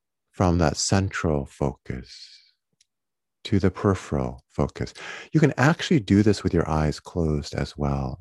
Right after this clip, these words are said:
You don't need to have your eyes open, 'cause you can imagine looking at something directly in front of you, like a book or a phone. And you can then begin to imagine looking at something in your peripheral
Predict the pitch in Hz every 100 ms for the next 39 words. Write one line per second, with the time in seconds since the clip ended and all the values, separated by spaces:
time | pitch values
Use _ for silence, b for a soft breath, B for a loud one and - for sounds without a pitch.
0 | - 101 110 90 90 - 85 76 76 73
1 | 71 - 71 - - 65 69 _ B B
2 | B B - - 80 76 71 76 78 76
3 | 73 - 73 - 73 76 71 73 73 -
4 | 67 - 80 78 92 82 90 90 78 -
5 | 65 - - - - - 78 69 - 76
6 | 76 80 82 87 - _ _ b b b
7 | b b b _ _ _ _ _ - 95
8 | 95 104 - 123 107 101 95 95 92 95
9 | 98 - 101 - 90 85 87 - 90 80
10 | 78 80 95 87 80 78 - 80 78 -
11 | 76 - 73 78 73 76 - 95 - 78
12 | 69 67